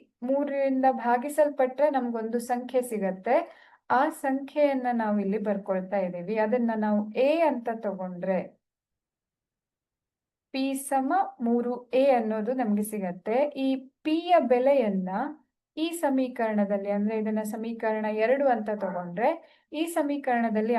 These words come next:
ಆದೇಶಿಸಿ ನೋಡಿದಾಗ ಪಿ ಜಾಗದಲ್ಲಿ ಮೂರು ಎ ಯನ್ನ ಆದೇಶಿಸಿದಾಗ ನಮಗೆ ಒಂಬತ್ತು ಎ ಸ್ಕ್ವೇರ್ ಸಮ ಮೂರು ಕ್ಯೂ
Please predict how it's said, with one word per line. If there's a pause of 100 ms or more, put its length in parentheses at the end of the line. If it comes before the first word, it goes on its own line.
ಆದೇಶಿಸಿ (120)
ನೋಡಿದಾಗ (880)
ಪಿ (180)
ಜಾಗದಲ್ಲಿ (300)
ಮೂರು (260)
ಎ (140)
ಯನ್ನ (280)
ಆದೇಶಿಸಿದಾಗ (2500)
ನಮಗೆ (380)
ಒಂಬತ್ತು (320)
ಎ (240)
ಸ್ಕ್ವೇರ್ (160)
ಸಮ (400)
ಮೂರು (180)
ಕ್ಯೂ